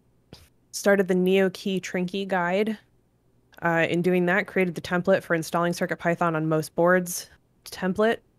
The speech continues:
uh, which is basically all the boards that just as a double tap reset into enter the bootloader, um, drag the file, et cetera. Um, I think this might have been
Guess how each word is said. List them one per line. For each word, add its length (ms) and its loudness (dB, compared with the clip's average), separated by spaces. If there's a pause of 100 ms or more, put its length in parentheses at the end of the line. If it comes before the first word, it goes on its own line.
(100)
uh, 260 0
which 560 -2 (400)
is 540 -2
basically 360 0
all 140 2
the 100 -2
boards 320 -4
that 140 -2
just 200 -8
as 100 -6
a 40 -6
double 220 -2
tap 200 -2
reset 360 -2
into 200 -4
enter 220 -6
the 80 -8
bootloader, 500 -6 (720)
um, 500 -2
drag 260 0
the 80 -8
file, 520 -4 (160)
et 120 -8
cetera. 420 -2 (1120)
Um, 380 6
I 680 -12
think 240 0
this 140 -2
might 240 4
have 100 4
been 360 2